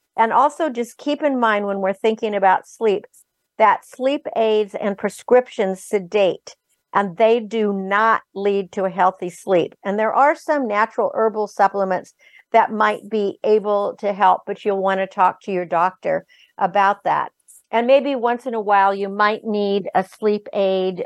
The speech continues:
for, you know, for some reason or another. Maybe you're on a plane and, you know, it's just so,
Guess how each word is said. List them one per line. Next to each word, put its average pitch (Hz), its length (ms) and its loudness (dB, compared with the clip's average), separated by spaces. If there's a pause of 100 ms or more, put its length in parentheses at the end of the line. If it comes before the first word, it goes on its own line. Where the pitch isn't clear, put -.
(160)
for, 185 420 0 (140)
you 202 160 -6
know, 180 280 -2 (120)
for 202 260 0
some 247 380 0
reason 214 520 0
or 202 220 -2
another. 190 460 -2 (380)
Maybe 214 320 0
you're 202 200 -2
on 196 200 -2
a 185 40 -6
plane 190 720 -4
and, 175 440 -2
you 190 160 -4
know, 175 240 0
it's 170 180 -2
just 180 460 -2
so, 185 400 0